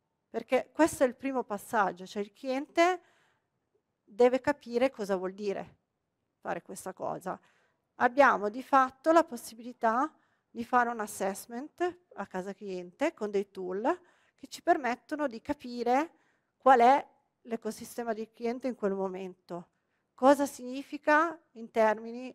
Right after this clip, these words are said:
non solo tecnologici ma anche di costi portare quel, quell'ecosistema in cloud, e quindi andiamo ad analizzare tutti questi elementi e diamo al cliente la possibilità di vedere il risultato di questo report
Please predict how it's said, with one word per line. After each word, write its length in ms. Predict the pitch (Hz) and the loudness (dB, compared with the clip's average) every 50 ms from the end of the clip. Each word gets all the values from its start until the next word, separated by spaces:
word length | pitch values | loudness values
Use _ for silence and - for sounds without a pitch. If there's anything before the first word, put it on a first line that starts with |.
| _ _ | _ _
non 180 | - 226 247 | -12 -10 -10
solo 280 | 247 - 311 320 320 311 | -4 0 2 2 2 2
tecnologici 800 | - 220 214 - 190 196 196 202 202 202 180 185 - - - 208 | 0 -2 -6 -6 -4 0 2 4 4 4 2 -2 -10 -18 -12 -6
ma 80 | 202 220 | -4 -4
anche 240 | 254 262 - 254 | -4 -6 -8 -12
di 100 | 220 208 | -14 -14
costi 640 | - - 349 370 311 233 - - - - 214 196 190 _ _ _ _ _ _ _ _ _ _ | -4 2 4 4 4 2 0 -6 -18 -18 -18 -18 -18 _ _ _ _ _ _ _ _ _ _
portare 600 | - 247 240 247 - 269 262 247 240 214 190 - | 4 4 4 4 4 6 8 8 8 6 4 0
quel, 200 | _ - 226 214 - _ _ _ _ | _ -4 -4 -4 -6 _ _ _ _
quell'ecosistema 1040 | _ - 294 302 302 277 240 226 233 - 208 202 - 233 - - - 202 185 175 | _ 10 10 12 12 10 6 2 -2 -4 -8 -10 -8 -10 -14 -10 -8 -8 -8 -8
in 120 | 170 180 202 | -10 -14 -12
cloud, 600 | - 190 180 165 160 170 185 185 240 277 339 330 - _ _ _ _ _ _ | -8 -4 -4 -2 -2 -2 -2 0 2 2 2 2 -2 _ _ _ _ _ _
e 120 | - - | -16 -12
quindi 400 | _ 311 285 247 208 190 196 202 | _ -6 -4 -4 -4 -4 -4 -4
andiamo 400 | 202 214 226 262 262 240 214 208 | -4 -2 2 4 4 4 2 0
ad 80 | 190 202 | -2 -4
analizzare 600 | 202 208 208 208 214 214 208 - 262 247 214 214 | -4 -4 -4 -6 -6 -6 0 2 2 2 2 0
tutti 280 | - 226 214 _ - 202 | -6 -14 -20 _ -18 -14
questi 320 | - 190 190 - - 240 | -12 -10 -10 -8 -8 -6
elementi 720 | 240 302 359 370 277 208 208 202 - _ - 302 349 403 - _ _ _ _ _ _ _ | -4 -2 -2 -2 -2 -2 -4 -6 -8 _ -6 -6 -6 -6 -6 _ _ _ _ _ _ _
e 160 | - - 269 | -4 -4 0
diamo 340 | 254 285 277 247 214 208 208 | 4 4 4 4 4 2 -2
al 120 | 226 226 | -4 -4
cliente 560 | - - 294 285 247 254 - _ - 320 330 330 | -4 -4 -4 -4 -4 -4 -6 _ 4 4 6 6
la 100 | 294 - | 6 4
possibilità 580 | - 226 233 - - 240 254 277 269 - 370 | 2 -2 -12 -12 -12 -12 -12 -6 -2 0 0
di 80 | 349 294 | 0 2
vedere 340 | 220 220 214 247 285 330 302 | 2 2 4 4 2 0 0
il 40 | |
risultato 580 | 226 220 220 196 220 214 - - 302 294 - 202 | -4 -8 -10 -12 -12 -6 0 2 2 2 2 0
di 120 | 185 196 | -8 -8
questo 360 | - - 175 170 - - - 180 | -8 -8 -10 -10 -10 -8 -6 -6
report 640 | 170 170 160 - _ - 220 254 - _ - 320 | -6 -6 -10 -12 _ -4 -2 -2 -2 _ -6 -6